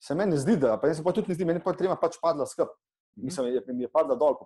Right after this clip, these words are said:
Speaker 1: prvih petih minutah ali pa tako,
Speaker 2: Mhm.
Speaker 1: a ne,
Speaker 2: Mhm.
Speaker 1: si da, ki se ti gre. Ampak ja,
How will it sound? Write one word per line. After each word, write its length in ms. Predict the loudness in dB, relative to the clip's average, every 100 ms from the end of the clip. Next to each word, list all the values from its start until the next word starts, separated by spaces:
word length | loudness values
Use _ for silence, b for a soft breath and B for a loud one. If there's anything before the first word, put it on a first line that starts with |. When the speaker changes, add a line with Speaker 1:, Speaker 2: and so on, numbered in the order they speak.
| -8
Speaker 1:
prvih 220 | -6 -6
petih 260 | -6 -8 -10
minutah 320 | -6 -6 -6 -10
ali 100 | -10
pa 200 | -10 -14
tako, 160 | -16 -12
Speaker 2:
Mhm. 160 | -14
Speaker 1:
a 40 | -16
ne, 200 | _ -20
Speaker 2:
Mhm. 100 | -18
Speaker 1:
si 160 | -8 -4
da, 100 | -4
ki 300 | -4 -6 -6 -10 -12
se 280 | -16 -16
ti 180 | -16 -14
gre. 180 | -10 -10 -10 B B _
Ampak 420 | -4 0 2 2 4
ja, 360 | 6 4 0